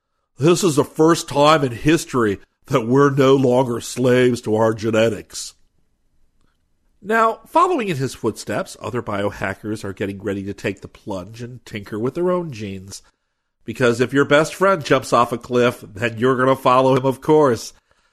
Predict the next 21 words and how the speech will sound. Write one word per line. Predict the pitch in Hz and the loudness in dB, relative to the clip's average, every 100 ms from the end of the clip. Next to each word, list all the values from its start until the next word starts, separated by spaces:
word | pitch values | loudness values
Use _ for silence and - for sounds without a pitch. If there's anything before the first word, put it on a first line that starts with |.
| _ | _
Especially | 123 - 139 147 147 | -8 0 0 0 0
if | 131 127 | 0 0
your | 127 | -2
friend | 131 120 117 123 117 | -2 -2 0 0 -2
is | 120 | -4
a | 117 | -2
dyed-in-the-wool | 117 101 107 110 110 120 107 107 117 120 | -2 0 0 0 0 -2 -2 0 0 0
idiot. | 123 147 123 95 - - _ _ _ _ _ _ - | 0 2 2 -2 -10 -20 _ _ _ _ _ _ 0
Let's | 226 277 | 0 2
ignore | 285 202 190 | -2 2 2
the | 165 151 | 2 0
million | 143 156 160 147 127 | 0 2 2 0 -2
different | 117 - 113 | -4 -4 -12
risks, | 113 120 110 - - - | -2 -2 -2 -10 -14 -16
like | 113 107 107 | -6 -4 -4
infection | 107 95 - 131 - - 127 120 117 | -8 -16 -4 -4 -4 -4 -2 -2 -6
or | 110 98 101 101 _ _ - | -6 -6 -6 -10 _ _ -12
inducing | 135 123 113 110 170 156 - 143 131 | -10 -10 -8 0 0 2 2 2 2
an | |
autoimmune | 123 123 127 120 143 196 196 165 | 0 2 2 0 0 0 0 0
disease, | 160 151 165 165 | 0 0 -2 -2